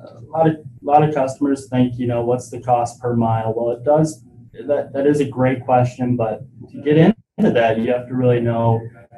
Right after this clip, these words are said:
where is it coming out of, how far is it going,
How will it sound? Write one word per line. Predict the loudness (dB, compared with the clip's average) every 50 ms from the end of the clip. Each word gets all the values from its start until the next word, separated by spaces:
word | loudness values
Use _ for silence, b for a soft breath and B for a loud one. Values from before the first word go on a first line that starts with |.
| -20 -20 -16
where | -6 -2 2 2 4
is | 4 4 2
it | 0 -2 0
coming | 0 2 4 4 4 4
out | 4 4 4 4
of, | 4 2 2 -2 -6 -14 -20 -20 -20 -20 -20 -20 _ _ -20 _ _ -20 -20 -20 -20 -20 -20 -20 -20 -20 -20 -20 -18 0
how | 0 0 0 2
far | 4 6 6 8 8 6
is | 4 4 2
it | -2 -4 -2 2
going, | 2 2 2 2 0 -2 -2 -4